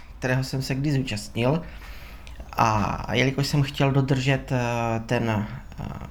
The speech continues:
eh, limit, eh, do roku výroby osmdesát, tak jsme právě vybrali stovku.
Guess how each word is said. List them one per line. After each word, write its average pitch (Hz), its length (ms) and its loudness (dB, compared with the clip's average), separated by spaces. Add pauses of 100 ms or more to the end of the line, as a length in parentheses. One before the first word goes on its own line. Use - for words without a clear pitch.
(400)
eh, 113 140 2
limit, 143 540 6
eh, 127 220 2
do 135 160 6
roku 135 220 2
výroby 123 320 0
osmdesát, 151 880 4 (800)
tak 131 200 4
jsme 131 240 4
právě 127 380 4
vybrali 120 400 2
stovku. 165 520 2